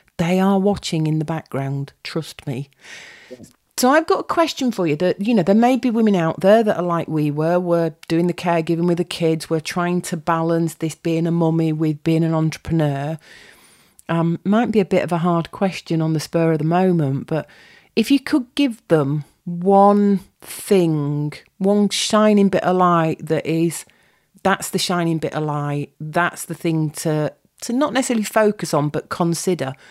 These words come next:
Speaker 1: what would it be given that you've been there and done it already?
Speaker 2: I love the question. I, I think s-, it's gonna be as simple as giving yourself permission to grow, because when these roles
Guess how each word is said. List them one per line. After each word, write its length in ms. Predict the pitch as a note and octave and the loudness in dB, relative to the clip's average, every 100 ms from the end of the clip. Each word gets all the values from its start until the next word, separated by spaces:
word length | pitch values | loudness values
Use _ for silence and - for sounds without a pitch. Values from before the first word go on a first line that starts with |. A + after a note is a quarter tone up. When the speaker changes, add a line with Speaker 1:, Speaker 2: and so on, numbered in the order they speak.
| - _ _ - | -20 _ _ 0
Speaker 1:
what 240 | A#3+ - | 0 2
would 180 | C#4 C4 | -2 0
it 240 | C4 G3+ | -2 0
be 240 | A3 F#3+ E3 | 4 4 4
given 300 | E3+ E3+ F3 | 0 0 -2
that 120 | - | -2
you've 280 | E3+ D#3+ - | -2 -4 0
been 200 | E3 E3+ | 0 0
there 160 | E3 D#3+ | 0 -2
and 120 | D#3 | -2
done 140 | D#3 | -2
it 100 | D#3+ | -2
already? 600 | D#3 D3+ D3 C#3 C#3 C#3 - _ - | -2 -2 -2 -4 -6 -6 -10 _ -8
Speaker 2:
I 80 | E3 | -2
love 240 | E3 D3 | 0 -2
the 80 | D3+ | -6
question. 600 | - C#3+ C#3 - C3 B2+ | -6 -8 -8 -8 -8 -6
I, 160 | - D#3 | -4 -4
I 140 | - D#3+ | -2 -4
think 320 | D#3+ F#3+ F#3 | -2 -4 -4
s-, 200 | - - - | -10 -12 -4
it's 200 | E3+ E3 | -4 -2
gonna 220 | F3+ E3+ | -2 -2
be 200 | D#3 D3+ | 0 -2
as 140 | C#3+ | -2
simple 340 | - D3+ D3+ C#3 | -2 -4 -2 -4
as 180 | C#3 C#3 | -4 -4
giving 320 | D#3 D3+ D3+ | -4 -2 -2
yourself 480 | C#3+ C#3+ C3 B2+ - | -4 -6 -8 -10 -8
permission 460 | C3+ C3 - C#3+ | -6 -6 -6 -8
to 100 | C3+ | -10
grow, 420 | A#2 C3 B2 D3+ E3 - - - - | -6 -4 -2 -4 -8 -18 -20 -20 -12
because 400 | E3+ - A3 G#3+ | -10 0 0 2
when 160 | G#3 | 0
these 180 | F#3+ D#3+ | 0 -2
roles 500 | D#3 D#3+ D#3 D3 D3 | -2 0 0 0 -6